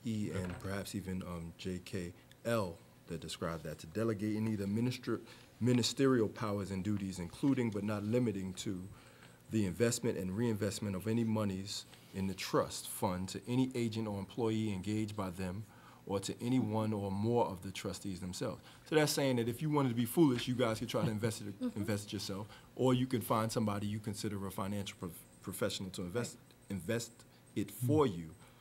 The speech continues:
Speaker 1: But I'm not seeing this as saying that it is the treasurer that decides who that financial professional is. Please correct me if I'm wrong. And I, I, I hope I'm not insulting you,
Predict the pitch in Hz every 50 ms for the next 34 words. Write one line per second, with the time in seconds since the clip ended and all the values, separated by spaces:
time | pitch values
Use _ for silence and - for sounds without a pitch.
0 | - - - - - 104 95 110 107 101 104 107 113 117 117 113 110 101 - -
1 | 127 113 110 110 107 - - 104 98 - - 120 113 107 104 101 101 101 - -
2 | 110 110 107 104 98 101 101 107 101 95 92 90 - - - 143 117 110 104 110
3 | 104 98 98 92 - 78 76 - - 127 107 104 101 92 87 - - - - 104
4 | 98 92 90 - - - - - 95 95 101 - - - - - - - - -
5 | - - - 95 80 90 101 104 101 - - 90 - - 85 - - 101 87 -
6 | - 92 - - - 110 - - - - - - - - - - - - - -
7 | 135 117 110 107 - - - - 117 104 117 110 110 104 98 95 - 95 90 107
8 | 113 104 92 - - - - - 117 117 110 - - 107 90 - - 110 104 143
9 | 156 - 113 113 110 107 107 101 92 - 147 131 - - 90 85 82